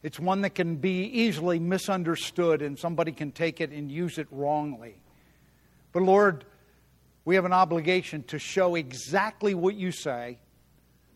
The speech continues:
to let the story stand on its own. And whether it's the midwives or Jonathan or Rahab, it, it, it's irrelevant which one it is.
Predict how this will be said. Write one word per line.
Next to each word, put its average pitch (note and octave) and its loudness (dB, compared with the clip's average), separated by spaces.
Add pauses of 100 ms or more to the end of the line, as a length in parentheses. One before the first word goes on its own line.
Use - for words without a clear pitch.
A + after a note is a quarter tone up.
(140)
to D3+ -4
let F#3 2
the F#3+ 0
story F#3 0
stand F3 -2
on F3+ -4
its D#3+ -8
own. B2 -6 (380)
And D#3 -6
whether F3 4
it's E3+ -6
the C#3 -8
midwives F#3 2
or A2+ -14
Jonathan F3+ -2
or B2 -6
Rahab, E3 0 (380)
it, G#3+ -2
it, F#3 -4
it's F3 -6
irrelevant E3 0
which D#3+ -6
one D3+ -4
it C#3 -4
is. B2+ -10